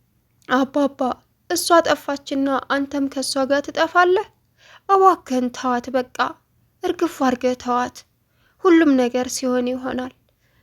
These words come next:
ሲልም «አይ እኔማ ተዋታለሁ፣ እሷ ናት እንጂ።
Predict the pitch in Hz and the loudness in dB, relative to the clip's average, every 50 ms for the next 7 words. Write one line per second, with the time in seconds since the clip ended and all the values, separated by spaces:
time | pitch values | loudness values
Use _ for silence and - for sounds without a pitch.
0 | _ _ _ _ _ _ _ - - - 269 254 254 269 262 254 240 - - 262 | _ _ _ _ _ _ _ -6 -2 0 2 2 2 2 2 0 -4 -6 -10 -16
1 | - _ _ - - - - - _ - 233 220 220 226 240 311 330 - _ _ | -18 _ _ -20 -20 -20 -20 -16 _ 0 0 0 2 0 0 -2 -2 -4 _ _
2 | _ _ _ _ _ _ _ _ _ _ _ _ _ _ - 269 269 277 285 269 | _ _ _ _ _ _ _ _ _ _ _ _ _ _ 0 2 2 2 2 2
3 | 262 262 254 240 - 240 220 214 214 226 220 220 220 220 240 240 247 - - 233 | 2 0 -2 -4 -6 -6 -6 -6 -6 -6 -8 -6 -4 -2 -4 -4 -2 -2 -2 -2
4 | 226 220 214 214 - 226 220 226 220 - | -2 -2 -4 -6 -8 -8 -8 -8 -10 -10